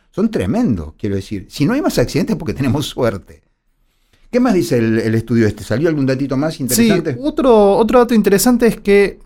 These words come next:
Speaker 2: muchas de las responsabilidades recaen, la total responsabilidad que recae en el conductor y en la percepción que tiene a la hora de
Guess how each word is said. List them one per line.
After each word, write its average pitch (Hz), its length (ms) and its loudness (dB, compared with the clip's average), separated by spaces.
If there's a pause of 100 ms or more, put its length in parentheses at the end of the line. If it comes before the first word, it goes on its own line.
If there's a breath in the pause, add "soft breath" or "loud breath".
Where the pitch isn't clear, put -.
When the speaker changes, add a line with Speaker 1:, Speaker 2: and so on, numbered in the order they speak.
Speaker 2:
muchas 214 380 2
de 165 40 2
las 156 120 2
responsabilidades 156 680 2
recaen, 208 640 2 (380)
la 113 140 -10
total 117 540 -8
responsabilidad 117 1160 0
que - 120 -12
recae 175 580 2
en 156 80 2
el 170 120 -2
conductor 190 500 2
y 190 180 0
en 196 160 0
la 190 140 2
percepción 185 460 -2
que 175 100 0
tiene 180 320 2
a 165 80 2
la 139 160 4
hora 156 220 4
de 165 280 2